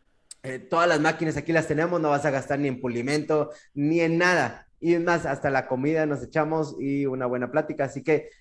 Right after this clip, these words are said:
eh, si se quieren ir apuntando, mándenos un mensaje a, a,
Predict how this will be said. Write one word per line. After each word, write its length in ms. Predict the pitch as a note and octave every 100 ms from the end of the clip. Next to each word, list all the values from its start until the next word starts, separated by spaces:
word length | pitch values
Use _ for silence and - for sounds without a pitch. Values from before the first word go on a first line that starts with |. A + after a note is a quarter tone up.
| _
eh, 600 | - A#2 A#2 A#2+ A#2 - B2
si 200 | - D3
se 160 | C3+ C#3+
quieren 260 | F#3+ G3+
ir 80 | G#3
apuntando, 840 | G3 G3+ D#3+ D#3 G3 G#3 A3 - -
mándenos 340 | D3+ E3 E3 D3+
un 60 | D#3+
mensaje 420 | D#3 E3 F3 E3
a, 600 | - A#2 C3+ C#3 C3+ C3+ - - -
a, 280 | A2 A#2